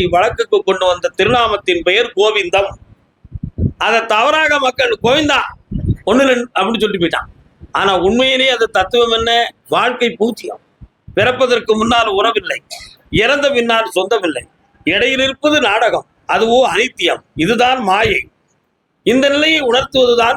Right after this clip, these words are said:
கோவிந்தம் என்னும் ஒரு சொல். புரிகிறதா? கால் வந்துட்டு வா. இது சும்மா தப்பா சொல்லிக்கிட்டாங்க ஒரு சிலர், அப்படி கிடையாது, நான் சொல்றதா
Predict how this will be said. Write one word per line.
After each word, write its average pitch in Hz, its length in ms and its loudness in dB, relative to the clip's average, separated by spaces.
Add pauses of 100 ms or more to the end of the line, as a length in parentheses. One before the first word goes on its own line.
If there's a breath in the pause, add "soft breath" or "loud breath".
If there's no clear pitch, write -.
கோவிந்தம் 247 500 2
என்னும் 240 220 0
ஒரு 202 180 -2
சொல். - 180 -6 (480)
புரிகிறதா? 220 400 2 (580)
கால் 175 200 2
வந்துட்டு 123 280 -6
வா. 120 80 -4 (4000)
இது 202 180 2 (160)
சும்மா 226 200 0 (120)
தப்பா 190 240 0 (100)
சொல்லிக்கிட்டாங்க 160 520 -2
ஒரு - 120 -10
சிலர், 107 300 -4
அப்படி 175 200 -2
கிடையாது, 247 280 0 (160)
நான் 190 180 0
சொல்றதா 208 300 2